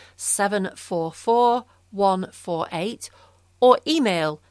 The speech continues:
james dot coulton at galloways dot org dot U K. Bookings will be on a first-come, first-served basis. The dates for the walks are the seventh of June, Southport,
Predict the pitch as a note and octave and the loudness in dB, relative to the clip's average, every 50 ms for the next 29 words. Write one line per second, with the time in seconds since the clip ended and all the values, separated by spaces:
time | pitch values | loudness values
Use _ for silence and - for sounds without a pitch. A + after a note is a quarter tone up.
0 | _ _ - - B3+ B3+ B3+ C#4+ D4+ D#4+ - - - A#3+ G3+ - - - - - | _ _ -6 2 4 4 4 4 2 0 -4 -4 0 0 0 0 -2 -10 -6 -4
1 | G3+ F3+ F3 - - G3 F#3 F#3 F#3 - E3+ D#3+ - _ _ - G#3+ G#3 G#3 G#3 | -4 -4 -4 -8 -8 -6 -6 -6 -6 -4 -4 -6 -6 _ _ -2 0 0 0 0
2 | G3 G3+ G3 F#3+ F#3+ F#3+ F#3 - - - F#3 E3 - - - - F#3+ F3 F3 E3+ | 0 -2 -2 -2 -2 -4 -6 -8 -8 -6 -6 -6 -6 -8 -12 -8 -6 -4 -2 -2
3 | E3 D#3+ - - _ - - D3 - _ - E3+ E3 D#3+ _ - - F#3+ E3 D3+ | -4 -6 -10 -20 _ -8 -8 -8 -8 _ -14 -14 -14 -14 _ -14 -12 -10 -10 -10
4 | D3 C#3 - _ _ _ _ _ _ _ _ _ _ _ _ _ _ - C4+ C#4 | -10 -12 -16 _ _ _ _ _ _ _ _ _ _ _ _ _ _ -4 -4 -4
5 | - - D#4 D4+ D4+ D4+ - - _ _ - - A3+ A3+ - A3 G#3 G3 F#3+ F#3+ | -2 -4 -4 -2 -2 -4 -6 -10 _ _ 0 2 2 2 2 0 -2 -2 -2 -4
6 | F#3+ - - B3+ C#4 - - - - - F#3+ F#3 F#3+ F#3+ _ _ _ - - F3 | -8 -4 0 0 2 2 0 -2 -4 -4 -4 -4 -4 -8 _ _ _ -6 -4 -4
7 | F#3 F3+ - - - F3+ F3 F3 F3 - - F3 D#3+ D#3+ - - - C#3+ C#3+ - | -2 -2 -4 -6 -6 -6 -6 -6 -8 -8 -8 -8 -8 -6 -10 -10 -12 -12 -12 -12
8 | - - - - _ _ _ _ _ _ _ _ _ _ _ _ _ _ _ - | -10 -10 -10 -10 _ _ _ _ _ _ _ _ _ _ _ _ _ _ _ -20
9 | - _ _ - F#3+ D#3+ C4 D4+ F4 E4+ - - - - B3+ G#3+ G3+ F#3 F#3 F3 | -20 _ _ -12 -8 2 2 2 2 2 -2 -8 -6 -6 -4 -4 -4 -4 -2 2
10 | G#3 C4 D4+ - - - - - - - G3 F#3+ F#3 F#3+ F#3 F#3+ F#3+ _ - _ | 2 2 2 0 -4 -10 -10 -10 -4 -4 -2 0 2 2 2 2 0 _ -14 _
11 | _ _ - G3 - - - F4+ F#4+ F#4+ C#4+ - B3 G3+ - - G#3 F#3+ G3+ A#3 | _ _ -8 -4 -2 2 2 2 2 2 -4 -4 -6 -12 -6 -4 -2 0 0 0
12 | D4+ F4+ E4+ - - - - - C#4 B3 G#3+ - - - - G3+ A3 C4 C4+ - | 0 -2 -6 -8 -6 -6 0 2 2 0 0 -2 -8 -8 -4 -2 2 2 0 0
13 | - - | -2 -16